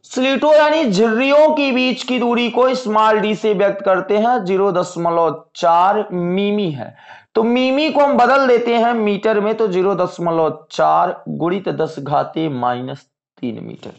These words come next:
ठीक, ध्यान से। अगर हम पॉइंट यहां से हटा दें, आगे ले चले जाएं एक अंक, तो चार गुणे वहां पावर एक खो बढ़ जाएगा, माइनस चार मीटर आ जाएगा। ये झिर्रियों के बीच की दूरी आ गई प्यारे बच्चों। आगे कह रहा है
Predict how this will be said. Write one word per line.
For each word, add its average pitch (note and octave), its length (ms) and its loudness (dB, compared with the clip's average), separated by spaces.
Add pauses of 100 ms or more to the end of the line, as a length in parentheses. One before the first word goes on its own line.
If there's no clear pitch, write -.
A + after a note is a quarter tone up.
ठीक, - 220 -12 (260)
ध्यान G#2+ 260 -6
से। - 220 -20 (1400)
अगर A#3 320 4
हम D4 160 2
पॉइंट C4 380 2
यहां B3+ 220 4
से B3 100 0
हटा A3+ 260 4
दें, A3+ 120 2
आगे A3 280 2
ले G#3+ 160 2
चले G3 260 -2
जाएं G3 260 2
एक G3 140 -2
अंक, A3+ 240 -2
तो A3+ 140 -2 (180)
चार G3+ 480 2
गुणे F#3 280 0
वहां F#3 220 2 (160)
पावर F#3 440 2
एक F3+ 240 -2
खो F3 260 0
बढ़ D#3+ 180 0
जाएगा, D3+ 400 0
माइनस C#3 540 -6 (120)
चार B2+ 340 -2
मीटर G#2+ 300 -8
आ G#2+ 80 -8
जाएगा। A2+ 260 -12 (440)
ये A3 220 -2
झिर्रियों E3 460 -2
के F3+ 120 -6
बीच D3+ 240 -6
की F3+ 140 -6
दूरी B2+ 260 -2
आ A2+ 120 0
गई A#2+ 160 -6
प्यारे D#3 200 -6
बच्चों। E3 300 -8 (460)
आगे A3+ 340 2
कह C#4 160 0
रहा C#4 200 4 (100)
है B3 260 0